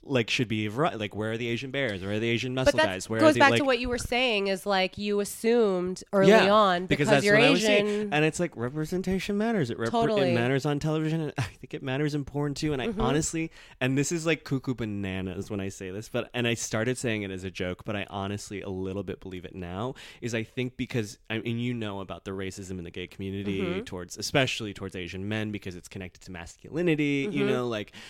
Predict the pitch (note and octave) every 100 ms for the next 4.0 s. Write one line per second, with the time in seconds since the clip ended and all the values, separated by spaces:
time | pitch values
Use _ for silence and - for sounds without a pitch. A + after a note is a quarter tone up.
0 | - - _ A#2+ A#2 A2 G#2+ G#2 - -
1 | A2+ A#2+ A2+ - _ _ _ C3 A#2+ -
2 | _ B2+ C3+ C#3+ C#3 B2 A#2+ - A2 G#2+
3 | A2+ A2+ G#2+ G#2 - G#2+ G2 G2+ G2+ -